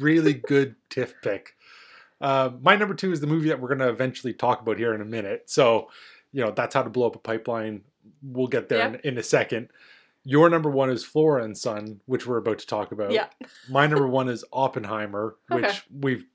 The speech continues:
Speaker 1: talked about to death. We don't really need to say too much more. All really, really good.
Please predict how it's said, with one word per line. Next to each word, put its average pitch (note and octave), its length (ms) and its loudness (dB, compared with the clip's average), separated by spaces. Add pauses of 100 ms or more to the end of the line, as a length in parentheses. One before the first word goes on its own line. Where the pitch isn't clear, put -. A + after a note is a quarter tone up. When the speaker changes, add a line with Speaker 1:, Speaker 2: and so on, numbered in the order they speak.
(160)
Speaker 1:
talked B2+ 260 -2
about A#2+ 240 -4 (160)
to A2+ 360 -2 (380)
death. A#2 320 0
We C#3 60 -2
don't C3+ 200 -2
really C3 200 0
need C3 140 -4
to - 40 -10
say C#3+ 160 4
too C#3 140 -2
much C3+ 220 -2
more. C#3 300 6 (280)
All E3 320 10
really, D#3 160 6
really D3 240 4
good. B2 400 4